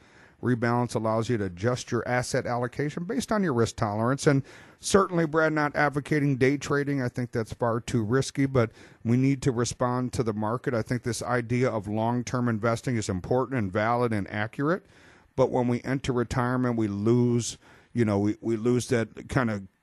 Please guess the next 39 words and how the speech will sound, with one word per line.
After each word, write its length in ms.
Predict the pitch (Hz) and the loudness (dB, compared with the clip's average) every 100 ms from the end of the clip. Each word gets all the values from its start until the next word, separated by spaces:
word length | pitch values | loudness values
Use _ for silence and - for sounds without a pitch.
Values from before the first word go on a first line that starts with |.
| _ | _
you 100 | 131 | -6
know, 260 | 120 95 98 - _ _ - | -4 -4 -10 -16 _ _ 0
option 360 | 131 - 143 | 0 2 2
to 80 | 120 | 4
have 200 | 113 107 | 2 -2
time 360 | - 139 160 123 | -4 0 2 2
and 140 | 104 | 2
just 180 | 110 - | 0 2
wait 200 | 120 113 | 0 2
it 100 | 107 | 2
out, 260 | 127 113 82 | 2 0 -2
right? 300 | 95 107 - - - - | -2 -2 -4 -14 -20 -10
We 240 | 101 139 139 | 0 2 2
energies, 920 | 139 139 131 120 143 139 135 135 131 | 2 0 0 -2 -2 0 0 -2 -2
you 80 | 120 | -4
know, 160 | 95 - 120 90 | -4 -8 -10 -4
Pro-, 280 | 139 139 - | 0 0 -2
county 480 | - 135 135 131 | 2 4 6 4
property 500 | 113 - 147 - 135 | 2 0 0 0 -2
tax, 400 | 127 143 135 135 123 | 0 0 0 0 0
they 140 | 139 | 2
don't 140 | 156 | 4
wanna 180 | 151 147 | 2 2
wait 320 | 131 147 - | 2 0 0
for 80 | 143 | -4
their 140 | 127 127 | 0 0
money 260 | 139 131 | 0 0
till 140 | 117 117 | 0 0
the 80 | |
market 360 | 113 123 127 110 | 0 0 0 -2
re-, 280 | 98 104 107 - - - | -2 -4 -4 -10 -20 -8
rebalances, 800 | 113 135 120 107 95 92 104 87 | -2 0 0 0 -2 -6 -6 -6
so, 200 | - 104 | -2 0
or 200 | 101 95 | 0 0
rebounds, 500 | 92 147 117 95 92 | 0 0 0 -2 0
I 80 | 98 | -2
should 220 | - 92 | -2 -4
say. 180 | - 104 | -2 -2
So 300 | - 120 | 0 0